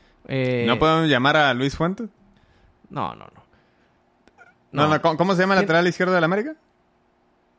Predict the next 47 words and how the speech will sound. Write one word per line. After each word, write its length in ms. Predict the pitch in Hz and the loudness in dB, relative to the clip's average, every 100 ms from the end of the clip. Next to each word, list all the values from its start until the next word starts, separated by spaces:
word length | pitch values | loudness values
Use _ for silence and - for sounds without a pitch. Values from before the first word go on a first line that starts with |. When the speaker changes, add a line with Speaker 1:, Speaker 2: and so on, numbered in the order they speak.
| _ _ _ _ _ _ _ _ - | _ _ _ _ _ _ _ _ -10
Speaker 1:
Pues 340 | 120 117 104 | -8 -8 -10
Speaker 2:
No, 200 | 113 117 | -10 -8
no. 60 | 113 | -6
Speaker 1:
Lara 460 | 113 107 123 226 | -6 -2 0 2
lo 100 | 208 | 0
ponen 220 | 139 165 190 | -2 -4 -4
por 160 | 143 | -4
derecha, 460 | 110 107 208 - 233 | -2 -2 -4 -6 -4
pero 200 | 165 127 | -2 -2
Speaker 2:
No, 60 | 120 | 0
Speaker 1:
pues 120 | 120 | 0
Speaker 2:
no, 80 | 120 | 0
Speaker 1:
Fuentes, 180 | 120 180 | 0 0
Speaker 2:
lateral 180 | 127 139 | 0 -2
izquierdo. 400 | - 135 107 90 | -4 -6 -6 -10
Speaker 1:
Fuentes. 580 | 135 165 196 208 - - | -6 -6 -6 -10 -12 -20
Speaker 2:
Es 100 | 117 | -8
Fuentes. 320 | 147 202 165 110 _ - | -6 -6 -10 -14 _ -6
Speaker 1:
No, 260 | 175 160 | -2 0
Speaker 2:
Yo, 60 | 131 | 0
yo 120 | - | 2
pre-, 160 | 269 170 | 2 2
Speaker 1:
no. 40 | |
Speaker 2:
yo 160 | 175 202 | 0 0
prefiero 300 | 208 190 220 | -2 0 0
a 40 | |
Fuentes 300 | 185 208 190 | -2 -6 -6
que 80 | - | -4
a 40 | |
Arteaga 340 | 127 - 202 196 | -6 0 0 0
o 80 | 139 | -2
que, 100 | 127 | -6
a, 200 | 98 120 | -8 -8
que 80 | 117 | -4
a 60 | |
Gallardo, 440 | 104 127 151 107 139 | -2 0 0 0 0
¿eh? 20 | |
Speaker 1:
Lo 120 | 160 165 | 0 0
que 100 | 160 | 0
pasa 220 | 202 233 | -2 -4
es 100 | - | -2
que 160 | 262 | 0
Gallardo 600 | 226 185 156 170 202 190 - | 0 2 0 0 0 -2 0
por 160 | 156 | -2
ciertos 400 | 139 156 160 202 | 2 0 2 0
momentos 720 | 185 135 135 143 180 170 - - | 2 2 0 0 0 0 -4 -6
te, 760 | 143 123 117 110 101 98 - | -2 -2 -2 -2 -4 -8 -16